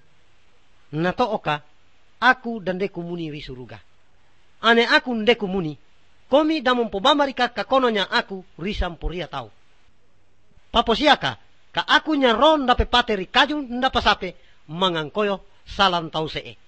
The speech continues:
Sambaa sambaa tau anu mangaya aku, salahnya tamu ku kita naka.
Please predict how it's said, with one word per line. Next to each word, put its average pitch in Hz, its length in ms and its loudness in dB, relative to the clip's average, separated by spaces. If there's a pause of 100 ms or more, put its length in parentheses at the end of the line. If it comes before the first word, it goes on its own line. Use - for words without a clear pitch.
(680)
Sambaa 269 400 2
sambaa 262 380 0
tau 226 500 4
anu 190 240 -2
mangaya 214 540 0 (180)
aku, 165 360 -4 (680)
salahnya 220 460 2
tamu 185 320 -2
ku 151 120 -20
kita 156 220 -12
naka. 127 300 -12